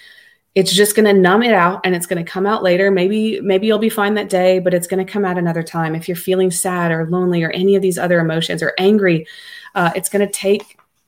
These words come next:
it's gonna take its toll on your body, um, and your life. You know, these, these buffers, these, these behaviors that we do, it could not be scrolling for you. It could be even watching T V. It could be,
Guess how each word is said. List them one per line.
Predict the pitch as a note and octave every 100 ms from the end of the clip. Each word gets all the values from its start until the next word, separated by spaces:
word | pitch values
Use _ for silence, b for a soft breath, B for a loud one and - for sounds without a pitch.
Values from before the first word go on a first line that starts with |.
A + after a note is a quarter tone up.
| _
it's | F3+
gonna | - B3
take | B3 C4
its | -
toll | - F#3+ G#3
on | F#3+
your | E3
body, | D#3+ E3 E3 F3 E3+ _ _ _ -
um, | - - E3 - - A3+ - - _
and | F#3
your | G#3+ G3
life. | C4 G4 - -
You | G3+ F#3+
know, | F#3 F3+ - - _ _ _ _
these, | F3 F3+ A#3 C#4 B3 - - _ _ _ -
these | F3+ B3+ B3
buffers, | - A#3 G3 E3+
these, | G3+ G#3 -
these | A3
behaviors | F#3+ E3+ - A3 B3
that | G#3+ F3
we |
do, | E3+ E3+
it | F3 -
could | D4+ F4+
not | E4+ D4
be | D4
scrolling | - C4+ D#4 C#4
for |
you. | F3 - -
It | - F#3
could | A3+ A#3
be | A#3+ A#3+
even | - A#3+ B3
watching | A3 - E3+ A3
T | A3 A#3+
V. | A3+ B3 A3
It | -
could | - F#3+ F3+
be, | G3 F3+